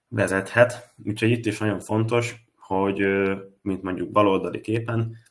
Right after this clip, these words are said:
hogy már egyből a panelektől az inverterig végig mindenhol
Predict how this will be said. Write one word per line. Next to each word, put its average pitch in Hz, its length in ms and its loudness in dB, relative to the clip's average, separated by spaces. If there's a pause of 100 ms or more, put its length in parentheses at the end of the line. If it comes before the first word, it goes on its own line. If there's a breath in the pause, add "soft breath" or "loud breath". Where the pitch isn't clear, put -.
(160)
hogy 95 180 -2
már 95 280 0
egyből 95 460 2
a - 80 -8
panelektől 107 960 2
az 92 120 -4
inverterig 101 640 -2
végig 101 380 2
mindenhol 92 800 -2